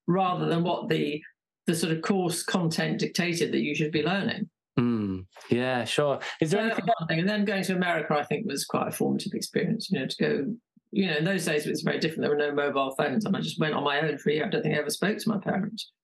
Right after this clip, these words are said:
Speaker 1: Made loads of
Speaker 2: Mm.
Speaker 1: friends. I mean, I certainly grew up very quickly there, and I came back a very different person.
Speaker 2: Yeah, were you on some sort of work scheme or something?
Speaker 1: No, I was, I'm afraid to say, working qu-, illegally here and there, but <laughs> did the
Speaker 2: Right.
Speaker 1: Greyhound bus ride across from the East Coast to West Coast, stayed in California for three months, and then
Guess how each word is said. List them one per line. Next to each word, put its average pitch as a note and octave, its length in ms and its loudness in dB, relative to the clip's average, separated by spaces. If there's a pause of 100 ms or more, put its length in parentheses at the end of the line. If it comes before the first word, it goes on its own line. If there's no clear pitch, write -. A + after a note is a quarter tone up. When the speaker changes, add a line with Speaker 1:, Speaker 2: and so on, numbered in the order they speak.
(280)
Speaker 1:
Made A2+ 220 2
loads G#2 320 0
of E2+ 60 -6
Speaker 2:
Mm. E2 120 -12
Speaker 1:
friends. D3 300 0
I E3+ 40 2
mean, E3 80 2
I F3 100 0
certainly E3 280 0
grew E3 180 2
up D3 160 -2
very C#3 200 0
quickly - 340 -2
there, - 120 0
and - 120 0
I D3 60 -2
came - 240 -2
back B2+ 180 -2
a - 60 0
very C#3 180 0
different G3+ 280 -4
person. C3 460 -4 (600)
Speaker 2:
Yeah, G#2+ 300 2
were A2+ 140 2
you C3 160 2
on C3+ 140 0
some C3 160 2
sort C3 180 0
of B2 60 2
work C3+ 300 2
scheme G#2 340 0
or F#2+ 80 -2
something? F#2+ 240 2
Speaker 1:
No, A#3+ 240 0 (120)
I F3 120 2
was, E3+ 320 -2
I'm D#3+ 140 2
afraid E3 240 -2
to - 0 -
say, D3 200 0
working D3+ 440 0
qu-, - 120 -4
illegally C#3+ 520 0
here D3 200 2
and C#3 120 -4
there, D3 260 0
but D3+ 240 0 (380)
<laughs> - 420 -20
did E3+ 120 2
the D3+ 80 2
Speaker 2:
Right. - 80 -4
Speaker 1:
Greyhound D3+ 400 0
bus D#3+ 240 -2
ride D#3+ 100 2 (200)
across - 280 -2
from D#3+ 100 0
the - 80 0
East D#3 240 0
Coast D#3 220 0
to - 80 0
West - 220 -2
Coast, - 280 -2
stayed D#3 200 0
in D#3 60 2
California E3 540 2
for E3 60 -6
three E3 240 2
months, D#3+ 440 0
and D#3+ 140 4
then E3 340 2